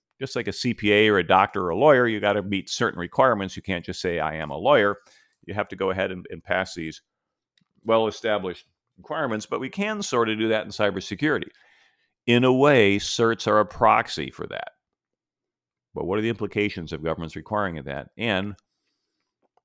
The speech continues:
should a ciso have to certify like a C P A? Hmm. Number four, what's the best way to perform a third-party risk review? And any thoughts on alternatives to filling out client questionnaires?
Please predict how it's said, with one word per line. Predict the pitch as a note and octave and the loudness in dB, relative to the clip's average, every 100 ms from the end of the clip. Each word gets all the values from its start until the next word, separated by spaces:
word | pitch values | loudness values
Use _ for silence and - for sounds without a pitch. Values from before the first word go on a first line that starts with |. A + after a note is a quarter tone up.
| _ | _
should | - A2+ | -8 -6
a | F#2 | -4
ciso | - B2+ - F#2 | -6 -6 -4 -4
have | F2 | -4
to | - | -8
certify | - G#2+ G#2 - D2 | -8 -6 -6 -6 -8
like | C2 | -10
a | D#2+ | -14
C | - D2 | -14 -14
P | D2+ F2+ | -10 -10
A? | - _ _ _ _ _ _ _ | -12 _ _ _ _ _ _ _
Hmm. | B3 F3+ - _ _ _ - | -16 -16 -18 _ _ _ -6
Number | D3+ D#3+ | -2 0
four, | C3+ F3 D#3+ G2 | 4 8 8 8
what's | F2+ C3+ | 2 -2
the | C#3+ | -2
best | G#2 C3+ D#3+ - | 0 0 0 0
way | A#2+ | -2
to | A#2+ | -2
perform | B2+ B2 G2+ G#2 | -6 -4 -2 0
a | A2 | -2
third-party | - F#2 F#2 G2+ - G#2 G#2+ A#2 | -4 -2 -2 -4 -2 0 0 0
risk | A#2 D3+ - | -4 -6 -6
review? | G2+ E2 C#2 - - _ _ _ _ - | -6 -4 -6 -10 -16 _ _ _ _ 0
And | A2+ | 4
any | C3+ C#3+ C#3 | 4 4 0
thoughts | - C3 B2+ - | 6 6 6 4
on | A2+ | 2
alternatives | A2 G#2 - A#2+ A#2+ A#2 G#2 - | 2 -2 -2 -2 0 0 -4 -6
to | F#2 | -6
filling | A2 G#2+ G2 | -4 -4 -4
out | G2+ | -6
client | - - F#2 G2 F#2 | -8 -10 -8 -8 -8
questionnaires? | E2+ E2 - D2 B1 - - - | -6 -6 -8 -12 -12 -14 -18 -20